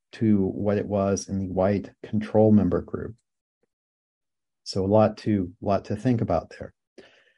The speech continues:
Uh, also, um, white intervention recipients, uh, had improvements in quality of communication score. Black family members did not.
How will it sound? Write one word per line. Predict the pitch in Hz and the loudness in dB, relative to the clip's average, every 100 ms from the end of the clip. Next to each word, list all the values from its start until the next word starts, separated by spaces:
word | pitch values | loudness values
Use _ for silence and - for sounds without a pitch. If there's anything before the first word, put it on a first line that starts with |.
| _ _ _ _ - | _ _ _ _ -2
Uh, | 117 113 113 | 2 4 2
also, | - 135 135 139 135 127 - | 2 2 4 2 2 0 -6
um, | 110 113 107 101 - _ - | -4 0 2 2 -2 _ -8
white | 107 135 147 - _ _ - | 0 0 0 -6 _ _ -4
intervention | 127 127 123 113 127 | 0 2 0 -2 -4
recipients, | 117 113 110 107 110 107 107 - - | -6 -6 -10 -4 0 0 -2 -8 -12
uh, | 98 95 95 | -10 -8 -8
had | - 104 101 104 101 107 | -6 -2 0 2 0 -4
improvements | 101 - 117 117 104 - | -6 0 2 2 2 -4
in | 101 | -4
quality | 107 104 98 | -2 0 -2
of | - | -6
communication | - 98 - - _ - 117 113 123 | -6 -4 -4 -8 _ -2 0 2 -2
score. | - 113 113 110 110 _ _ _ | 0 2 2 2 -2 _ _ _
Black | 107 113 113 | 4 4 4
family | 117 110 107 | 2 4 4
members | 101 101 98 92 | 2 0 -2 -4
did | - - | -8 -4
not. | 87 113 135 | -2 -2 -2